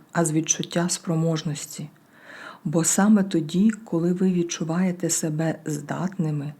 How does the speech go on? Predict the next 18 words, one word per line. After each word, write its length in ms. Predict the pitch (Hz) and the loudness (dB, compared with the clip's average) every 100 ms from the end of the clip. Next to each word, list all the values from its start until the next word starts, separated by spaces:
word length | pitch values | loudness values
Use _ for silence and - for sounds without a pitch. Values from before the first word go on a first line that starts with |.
| _ | _
сильними, 840 | - - - 156 180 170 151 147 - - - - - | -4 -2 2 4 4 4 4 0 -4 -12 -20 -20 -4
коли 260 | 190 208 | 4 6
бачите 560 | 226 185 214 214 175 160 | 6 4 4 2 2 2
результат, 760 | 156 147 143 147 160 233 - - | 4 4 0 0 0 0 -2 -8
тоді 360 | - 170 180 254 | -4 0 2 2
і 80 | 214 | 0
приходить 560 | - 165 - 160 160 | 0 -4 -2 0 0
захоплення. 800 | 160 160 - 160 160 156 143 147 - _ _ _ _ _ _ _ | 0 -2 0 -2 0 -4 -4 -8 -12 _ _ _ _ _ _ _
Я 140 | 196 254 | 2 4
теж 280 | 233 190 - | 4 2 2
зробила 420 | 165 151 165 190 | 0 2 2 2
цю 180 | 190 151 | 0 -4
вправу. 580 | - - 135 139 143 151 - _ _ - - - - - | -6 -4 -4 -4 -8 -10 -16 _ _ -20 -20 -20 -20 -4
І 140 | 165 156 | 2 2
виявила, 840 | 151 202 285 269 190 156 - 170 - | 4 6 8 6 4 2 -2 -4 -10
що 260 | - - 156 | -10 -2 0
мої 280 | 160 180 | 4 4
одинички, 960 | 214 160 151 151 165 247 269 - - - | 2 2 2 4 4 4 2 -2 -4 -6